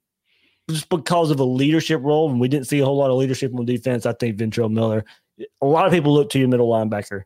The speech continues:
to be that leader on defense. And we, I think Florida missed that leadership from David Reese. Um, you know, and, and also I think we could also say Cox, you know, in trying to replicate the production of Grenard, Zuniga, and Polite's production.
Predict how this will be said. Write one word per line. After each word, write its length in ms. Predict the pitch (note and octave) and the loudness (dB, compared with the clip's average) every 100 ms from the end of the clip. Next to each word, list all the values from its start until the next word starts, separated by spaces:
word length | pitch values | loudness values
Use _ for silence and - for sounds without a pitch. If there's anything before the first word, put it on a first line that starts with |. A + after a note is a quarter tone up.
| _ | _
to 100 | A2+ | -10
be 220 | G2+ A#2+ | -4 -2
that 220 | A#2 A2 | 0 -2
leader 260 | A#2 A2+ A2 | -2 -2 -2
on 160 | G2+ | -4
defense. 560 | G2+ G2+ - G#2 G2 - - - _ | -6 -8 -6 -8 -8 -12 -20 -20 _
And 300 | A2 G#2+ G#2+ | -4 -4 0
we, 100 | B2+ B2 | 0 2
I 60 | A#2+ | 0
think 280 | - B2 - | 0 -2 0
Florida 280 | C3+ B2 | 0 2
missed 340 | A2 A#2 C3+ - | 2 2 2 2
that 200 | C#3 A#2+ | 0 2
leadership 400 | C3 B2 A#2 A#2+ | 0 0 0 -2
from 140 | A#2 | 0
David 260 | A2+ A#2 A2 | 0 0 0
Reese. 400 | A2 A2+ A2 - - - - | 0 0 -2 -6 -16 -20 -12
Um, 440 | A2 G#2 G#2 G2+ G2 | -6 -4 -4 -6 -6
you 100 | A2+ | -6
know, 60 | - | -2
and, 200 | C3 B2 | 0 0
and 120 | C#3 | 0
also 260 | F3+ F#3+ | 0 2
I 60 | F#3 | 2
think 220 | F3+ F#3 | 2 0
we 80 | F3 | 0
could 100 | E3+ | 0
also 220 | F#3 E3+ | 0 2
say 160 | E3 E3+ | 0 0
Cox, 420 | - D#3 G#2+ - | 2 0 0 -2
you 60 | A#2+ | -2
know, 100 | A2+ | 0
in 100 | A2+ | 0
trying 180 | C#3 D3 | 2 4
to 80 | |
replicate 400 | C3 C3 C3 C#3+ | 4 2 0 -2
the 80 | B2 | -2
production 440 | A#2+ A2+ B2 - B2 | -4 0 0 0 -4
of 80 | |
Grenard, 400 | G#2+ A#2 A#2+ B2 | -2 0 2 2
Zuniga, 360 | A2 A#2 A#2+ A#2+ | 0 0 2 0
and 80 | A2+ | 0
Polite's 380 | A2 A#2 B2 - | 0 2 0 -2
production. 580 | A#2 A#2+ A#2 B2 A2+ | -2 -2 -2 -4 -4